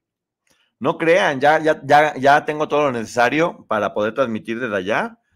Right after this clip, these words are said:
y para poder grabarles y que conozcan también. Eh, ya fui a París la vez pasada. Es cierto, Patty sabe muchas cosas, sí. Chapoy callará mucho sobre Sergio y la, lo de las niñas.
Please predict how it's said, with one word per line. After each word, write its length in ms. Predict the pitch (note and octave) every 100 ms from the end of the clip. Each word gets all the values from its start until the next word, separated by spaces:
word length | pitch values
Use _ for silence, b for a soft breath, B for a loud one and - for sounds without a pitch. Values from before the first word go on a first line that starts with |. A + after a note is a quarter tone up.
| _ _ _ _
y 280 | A2+ G#2+ G#2+
para 240 | G#2 G2+
poder 240 | G#2+ A2
grabarles 720 | B2 B2+ A#2 B2 C#3+ D#3+ E3+ A2+
y 80 |
que 100 | -
conozcan 400 | G#2 G#2 A2 B2+
también. 580 | A2 G2 G2+ A2 D3 - -
Eh, 1080 | F#2+ F2+ F2 E2+ E2+ D#2+ - - - - _ _ _ _ A#2+ - _ G#2+
ya 160 | B2 D#3+
fui 120 | F3
a 100 | E3
París 540 | D#3+ D3+ D#3+ D#3 _
la 140 | G2+ G#2
vez 140 | B2+
pasada. 540 | C3+ C3 B2 A2 F2 _ _ _ _ _ _ _ _ _
Es 120 | C3
cierto, 280 | C3 D3+ E3
Patty 200 | C#3+ C#3+
sabe 200 | D3 D3
muchas 300 | C#3+ C#3+ D3+
cosas, 480 | - C#3 D#3 D#3+ _
sí. 400 | _ F#2+ G#2+ - _
Chapoy 440 | - G#2 B2 C#3 C#3+
callará 380 | D3+ C3+ A#2+
mucho 260 | C3 C3 C#3
sobre 280 | A#2+ G#2 G#2
Sergio 560 | A#2+ A2+ A#2 B2+ - -
y 120 | G#2
la, 200 | G2 G2
lo 160 | F#2+ G2
de 80 | G2
las 140 | G2
niñas. 480 | G#2 A#2+ D#3+ E3+